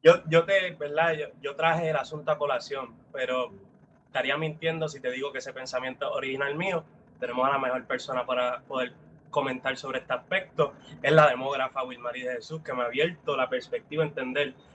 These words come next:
que el doctor Becerra no es representativo de su generación. En mi organización, en la que yo dirijo, mi junta de directores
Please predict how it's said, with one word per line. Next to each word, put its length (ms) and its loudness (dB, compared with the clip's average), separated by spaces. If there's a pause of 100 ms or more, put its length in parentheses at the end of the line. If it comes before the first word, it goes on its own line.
(120)
que 100 4
el 60 2
doctor 320 0
Becerra 460 2
no 100 -2
es 80 -4
representativo 800 -2
de 80 2
su 140 -10
generación. 680 -4 (500)
En 240 2
mi 360 4
organización, 840 0
en 120 -2
la 120 -6
que 160 -16
yo 220 -2
dirijo, 500 -8 (360)
mi 140 -10
junta 360 -4
de 60 -4
directores 680 -4